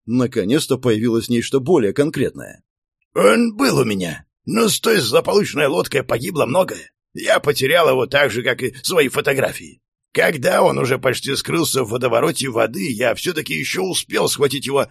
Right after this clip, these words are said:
Speaker 2: за крыло, часть которого так и осталась у меня в руке.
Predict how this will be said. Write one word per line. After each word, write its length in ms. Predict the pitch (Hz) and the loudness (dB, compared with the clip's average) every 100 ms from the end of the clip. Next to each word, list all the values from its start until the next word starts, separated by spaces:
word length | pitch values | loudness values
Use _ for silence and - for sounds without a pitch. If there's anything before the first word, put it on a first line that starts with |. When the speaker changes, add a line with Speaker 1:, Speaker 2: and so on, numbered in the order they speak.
| - | -6
Speaker 2:
за 220 | 135 151 | 0 2
крыло, 440 | 156 180 160 98 - _ - | 2 0 0 -4 -8 _ -2
часть 280 | 151 131 | 0 0
которого 380 | 147 135 160 147 | -2 2 2 2
так 200 | 139 135 | 0 0
и 20 | |
осталась 500 | 160 - - - 135 | 0 0 2 2 0
у 60 | 123 | -4
меня 180 | 113 98 | -4 -2
в 80 | 113 | -2
руке. 360 | 175 104 82 | -2 -6 -12